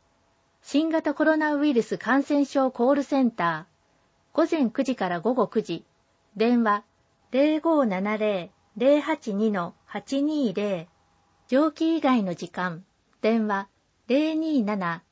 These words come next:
二二三の一一一一、前橋市、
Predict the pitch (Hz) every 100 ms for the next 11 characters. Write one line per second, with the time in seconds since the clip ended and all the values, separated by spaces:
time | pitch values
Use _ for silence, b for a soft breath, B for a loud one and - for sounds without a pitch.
0 | _ - 240 311 311 320 294 - 190 196
1 | 196 185 180 - - 208 - 302 311 294
2 | 214 165 - 247 233 - 185 - _ _
3 | _ _ _ _ _ _ - 240 285 294
4 | 294 277 196 180